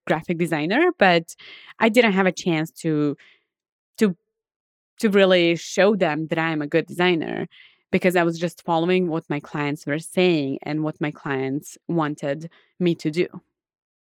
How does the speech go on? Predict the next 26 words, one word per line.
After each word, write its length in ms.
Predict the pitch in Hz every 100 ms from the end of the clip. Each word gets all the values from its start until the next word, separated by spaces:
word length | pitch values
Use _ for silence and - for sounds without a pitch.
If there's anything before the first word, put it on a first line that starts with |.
| _ _ _ _ _ _ _ _ _
So 260 | - 247
I 120 | 240 240
started 420 | - 349 349 208
Googling. 560 | 165 147 - - - 185 _ _
I 100 | 226
started 720 | 262 294 294 - 202 185 170 - _
typing, 680 | - 214 208 - 185 165 151 -
"How 420 | - 214 254 302
do 220 | 233 220
I 400 | 214 208 202 196 -
reduce 500 | 170 160 170 180 -
the 140 | 175
number 280 | 175 165 156
of 140 | 151 -
revisions? 720 | 147 - - - - 190 - - - -
How 260 | - 226 233
do 140 | 226
I 80 | 214
find 280 | 202 196 185
better 240 | 170 160
clients? 680 | 156 - 139 - - - -
How 280 | - - 233
do 100 | 240
I 100 | 226
charge 420 | 220 202 180 170 160
more? 480 | 151 - - -